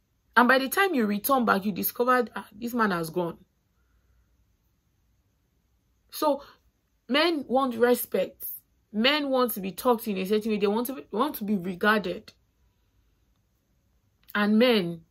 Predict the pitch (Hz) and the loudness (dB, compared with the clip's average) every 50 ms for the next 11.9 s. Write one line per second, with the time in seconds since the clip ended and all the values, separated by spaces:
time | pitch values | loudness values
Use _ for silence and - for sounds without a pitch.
0 | _ - - 247 233 214 185 180 180 - - - _ _ _ _ _ _ _ _ | _ -10 -6 -4 -2 -2 -4 -4 -8 -10 -12 -14 _ _ _ _ _ _ _ _
1 | _ _ _ _ _ _ _ _ _ _ - 220 240 220 202 214 247 247 233 202 | _ _ _ _ _ _ _ _ _ _ -2 0 0 2 2 2 2 2 2 0
2 | 180 170 175 285 339 349 339 285 226 208 196 - - - - - _ - 214 208 | -2 -2 0 2 2 2 4 4 2 2 0 0 -4 -6 -16 -14 _ -8 -6 -6
3 | 196 - 214 208 208 - 311 277 277 254 208 185 - 226 190 - 180 170 170 175 | -2 -2 0 0 -2 -2 -4 -4 -2 -2 -2 -2 -2 -4 -4 -4 -4 -4 -2 -2
4 | 175 175 175 170 170 165 165 160 165 165 165 170 170 165 170 165 160 170 170 165 | -2 -2 -4 -6 -8 -8 -8 -8 -6 -6 -4 -4 -4 -6 -8 -10 -10 -10 -10 -8
5 | 160 160 190 190 - 208 214 208 - 202 202 180 165 170 247 285 277 247 202 - | -6 -6 -6 -6 -2 -2 -2 -2 -2 -4 -6 -6 -4 -4 -4 -2 -2 -2 -2 -2
6 | 175 170 175 180 180 175 185 175 - 170 165 165 175 180 170 170 165 160 160 - | -2 -2 -2 -2 -4 -4 -8 -10 -10 -10 -8 -6 -4 -4 -4 -4 -6 -8 -8 -8
7 | - - - - 190 180 170 170 165 160 156 151 151 151 151 - - - - 170 | -8 -8 -8 -8 -8 -6 -6 -4 -4 -4 -4 -4 -6 -10 -12 -14 -14 -14 -10 -6
8 | 247 247 208 185 170 165 165 180 175 - - - - - - - _ _ _ _ | -4 -4 -2 -2 -4 -4 -4 -6 -8 -10 -12 -14 -14 -16 -18 -20 _ _ _ _
9 | _ _ _ _ _ _ - 208 208 233 233 302 320 262 240 233 220 254 214 - | _ _ _ _ _ _ 2 4 6 6 8 8 8 10 8 6 6 4 2 0
10 | - 180 175 196 190 190 185 180 180 185 180 - 170 160 160 170 170 160 170 170 | -2 0 0 0 0 0 0 -2 -2 -4 -4 -4 -4 -4 -4 -4 -6 -6 -8 -10
11 | 165 160 - - 147 185 220 214 202 202 202 214 247 269 285 277 - - | -12 -12 -16 -8 0 2 4 4 4 4 4 4 4 2 2 0 0 2